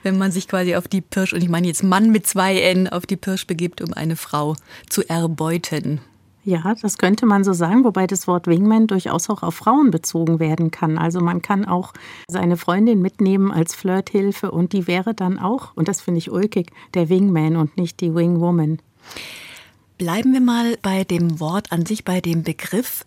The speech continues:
Speaker 1: Kommt aus dem Englischen, haben Sie uns erläutert. Wie hat es dieser Begriff, dieses Wort in den deutschen Sprachgebrauch geschafft?
Speaker 2: Naja, wir haben es seit ungefähr Mitte der zehner Jahre in Verwendung, aber richtig populär geworden ist es offensichtlich,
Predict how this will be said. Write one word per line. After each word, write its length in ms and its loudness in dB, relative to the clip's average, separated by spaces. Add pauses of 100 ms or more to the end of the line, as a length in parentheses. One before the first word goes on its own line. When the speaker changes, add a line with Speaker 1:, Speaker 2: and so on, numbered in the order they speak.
Speaker 1:
Kommt 260 -2
aus 160 -4
dem 140 -6
Englischen, 580 0
haben 140 0
Sie 100 -6
uns 140 -4
erläutert. 720 -4
Wie 100 -6
hat 160 -8
es 140 -6
dieser 320 -6
Begriff, 440 -8
dieses 360 -6
Wort 220 -6
in 100 -2
den 100 0
deutschen 320 -6
Sprachgebrauch 640 -8
geschafft? 460 -10 (200)
Speaker 2:
Naja, 220 0
wir 140 2
haben 120 2
es 100 -2
seit 220 -2
ungefähr 500 0
Mitte 320 0
der 180 -2
zehner 320 0
Jahre 340 0
in 180 0
Verwendung, 640 0
aber 260 -2
richtig 340 -6
populär 520 0
geworden 380 2
ist 180 -4
es 100 -6
offensichtlich, 840 -6